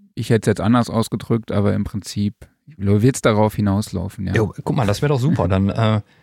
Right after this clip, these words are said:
Speaker 2: besorg du dir einfach irgendeine mobile Recording-Möglichkeiten für Machen, Sauf und Recording-Podcast vom Spielplatz.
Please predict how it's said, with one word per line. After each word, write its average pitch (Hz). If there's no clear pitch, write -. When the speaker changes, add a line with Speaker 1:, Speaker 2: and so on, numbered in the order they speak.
Speaker 2:
besorg 113
du 135
dir 156
einfach 139
irgendeine 131
mobile 120
Recording-Möglichkeiten 175
für 156
Machen, 151
Sauf 143
und 147
Recording-Podcast 123
vom 113
Spielplatz. 98